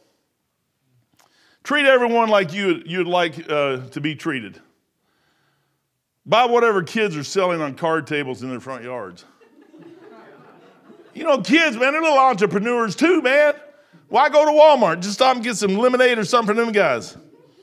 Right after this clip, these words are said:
If in a fight, hit first and hit hard. I like that, man. Hey, if you gotta get in it, just knock 'em out, man. Don't, don't take a beating for, unless you have to. Polish your shoes. Be forgiving of yourself and others.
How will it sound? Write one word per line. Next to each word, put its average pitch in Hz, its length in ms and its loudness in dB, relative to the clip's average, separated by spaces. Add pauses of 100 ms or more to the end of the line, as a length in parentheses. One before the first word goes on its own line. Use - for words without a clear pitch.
(420)
If 311 260 0
in 311 200 2
a 311 80 4
fight, 262 600 0 (640)
hit 208 200 -2
first 208 280 -2
and 139 100 -8
hit 185 100 -2
hard. 214 340 -4
I 135 80 -10
like 151 200 -8
that, 349 180 -8
man. 131 180 -12 (1500)
Hey, 302 160 2
if 226 100 -6
you 240 80 -4
gotta 330 320 2
get 254 220 0
in 330 140 2
it, 302 80 0
just 214 240 -6
knock 285 280 0
'em 311 80 2
out, 320 300 2
man. 214 240 -2
Don't, 254 300 -2
don't 262 220 0
take 262 220 0
a 233 60 -2
beating 240 380 -4
for, 190 200 0
unless 202 200 -2
you 175 80 -4
have 214 180 -2
to. 127 140 -10 (640)
Polish 254 340 2
your 226 120 -4
shoes. 175 640 -10 (1300)
Be 269 180 -2
forgiving 202 640 -2
of 170 180 -2
yourself 170 440 -2
and 170 120 -4
others. 127 440 -10